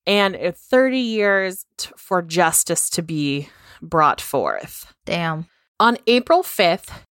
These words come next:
Speaker 1: nineteen eighty-four, before I was born, Tina Falls left her school of Foothill High School in Pleasanton, California, and started walking home.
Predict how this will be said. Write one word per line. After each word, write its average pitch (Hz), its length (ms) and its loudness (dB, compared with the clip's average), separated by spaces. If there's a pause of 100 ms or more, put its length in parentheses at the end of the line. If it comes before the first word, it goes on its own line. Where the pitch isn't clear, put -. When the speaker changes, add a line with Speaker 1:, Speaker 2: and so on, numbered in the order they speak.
Speaker 1:
nineteen 185 540 0
eighty-four, 175 760 0 (220)
before 175 340 -4
I 151 160 -2
was 202 180 -4
born, 143 460 -8 (320)
Tina 302 300 2
Falls 165 640 2 (340)
left 190 460 2
her 277 180 0
school 180 440 0
of - 120 -2
Foothill 254 480 2
High 220 200 0
School - 320 -4
in 170 180 -6
Pleasanton, 180 600 -2
California, 170 760 -2 (260)
and 208 180 4
started 226 320 2
walking 185 420 0
home. 160 420 -6